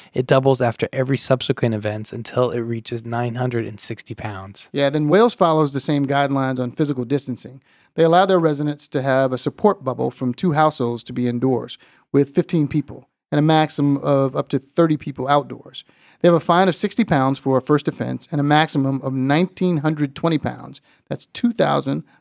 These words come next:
Speaker 2: five hundred and thirty-four dollars.
Speaker 1: What can Americans learn from all this? Well, the way our government is set up, we may never have a national fines or stricter guidelines that are uniform across the states.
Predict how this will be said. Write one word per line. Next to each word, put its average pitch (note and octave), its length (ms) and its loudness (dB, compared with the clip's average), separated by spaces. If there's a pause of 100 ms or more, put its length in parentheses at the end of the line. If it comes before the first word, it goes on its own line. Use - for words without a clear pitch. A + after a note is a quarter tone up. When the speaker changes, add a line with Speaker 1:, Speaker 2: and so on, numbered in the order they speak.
(160)
Speaker 2:
five F3 240 4
hundred C#3+ 320 2
and C3 200 -10
thirty-four C3+ 440 -2
dollars. - 480 -12 (500)
Speaker 1:
What F3 220 4
can F#3 160 0
Americans C3 520 2
learn A#2 180 2
from A2 200 -6
all G2+ 160 -8
this? - 380 -12 (300)
Well, B2+ 280 4 (160)
the B2+ 80 -2
way D3 160 4
our E3+ 120 4
government C3+ 420 4
is A2+ 100 -4
set A2+ 260 0
up, G#2+ 220 0
we A#2 80 0
may A2+ 160 -2
never A#2+ 340 4
have A2 240 -2
a G#2+ 60 -6
national G#2+ 400 -2
fines G#2+ 480 -4
or A2 180 -8
stricter A#2+ 360 0
guidelines G2+ 560 -4 (300)
that B2+ 120 2
are A#2 80 4
uniform A2+ 540 0
across - 380 -4
the G2+ 80 -8
states. - 460 -4